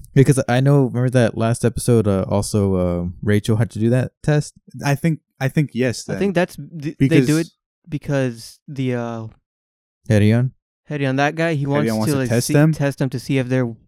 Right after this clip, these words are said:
Speaker 1: Really?
Speaker 3: powerful enough or willing enough.
Speaker 2: See, so, like, that's where there's confusion because Rachel,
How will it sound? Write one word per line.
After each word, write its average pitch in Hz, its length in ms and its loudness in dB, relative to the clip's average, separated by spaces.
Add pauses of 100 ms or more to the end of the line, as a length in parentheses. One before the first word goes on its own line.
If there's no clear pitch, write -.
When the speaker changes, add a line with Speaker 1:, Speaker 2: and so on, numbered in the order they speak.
Speaker 1:
Really? 95 240 0
Speaker 3:
powerful 135 380 2
enough 131 180 -2
or 123 80 -2
willing 127 300 0
enough. 120 200 -2
Speaker 2:
See, 208 200 0
so, 196 180 0
like, 180 240 0
that's 170 300 -2
where 175 140 2
there's 165 180 0
confusion 131 580 -2
because 113 600 -4 (460)
Rachel, 131 720 0